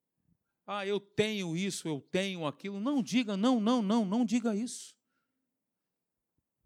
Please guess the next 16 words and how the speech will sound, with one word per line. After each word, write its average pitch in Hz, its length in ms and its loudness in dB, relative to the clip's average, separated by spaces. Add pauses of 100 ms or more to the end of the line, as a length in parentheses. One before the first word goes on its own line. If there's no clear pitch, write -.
(480)
Não 233 160 -6
diga 202 240 -6
que 196 140 -10
você 170 300 -6
tem. 151 580 -8
Só - 160 -8
falta 220 300 -4
colocar 214 360 -2
uma 180 200 -4
coleira 214 680 -2 (220)
naquilo 160 380 -6
que 160 140 -10
você 151 260 -6
diz 143 200 -12
que 226 100 -10
tem 220 300 -8